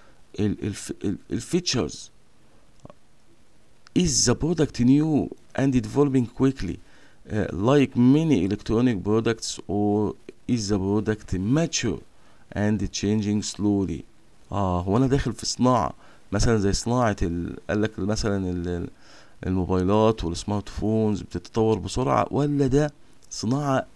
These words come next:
ماتيور، فيها ماتيوريتي، يعني فيها، آم، راسية كده وناضجة، مش بتتطور بسرعة قوي يعني.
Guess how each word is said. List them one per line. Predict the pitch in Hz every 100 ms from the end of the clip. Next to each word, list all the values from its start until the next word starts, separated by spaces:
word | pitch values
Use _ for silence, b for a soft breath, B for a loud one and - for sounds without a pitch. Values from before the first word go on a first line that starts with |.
| - - -
ماتيور، | - 143 156 - 127 107 -
فيها | - 139 143
ماتيوريتي، | 117 110 139 139 -
يعني | 107 90 76
فيها، | - 120 123 120 B B B B -
آم، | 104 95 90 90 80 92 - b b b - - - -
راسية | 131 131 - 107
كده | 104 117 110 107 98 92 90 - - - - - -
وناضجة، | 123 123 - 110 110 107
مش | 98 92 -
بتتطور | 90 - 110 110 92
بسرعة | - 117 107 90
قوي | - 107 95
يعني. | 104 95 107